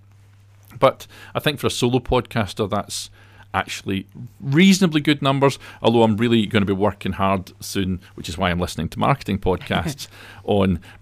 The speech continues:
building that. And I'm considering a few changes to the format to, um, m-, to, specifically, one thing is to bring a couple of guests in, because when you're doing an interview show,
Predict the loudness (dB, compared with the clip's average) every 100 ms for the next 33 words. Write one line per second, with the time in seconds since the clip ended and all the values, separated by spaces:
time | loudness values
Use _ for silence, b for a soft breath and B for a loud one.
0 | -2 2 2 2 0 0 -2 0 -2 -2
1 | -2 2 2 4 4 2 -2 B B -12
2 | -6 -2 -2 0 -2 0 -2 -6 -10 -4
3 | -2 0 0 -2 -4 -6 -2 0 0 -2
4 | B B B B -12 -6 -2 -2 -2 -6
5 | -10 -6 -2 -2 -2 -6 -6 -6 -8 -12
6 | -10 -4 0 2 2 2 -2 -2 -2 0
7 | 0 0 -2 -2 -4 -6 -2 -2 -2 -6
8 | -4 -4 -4 -4 -2 -2 -6 -6 -4 -4
9 | -4 -6 -4 -2 -2 0 0 0 0 0
10 | 0 0 0 -2 0 0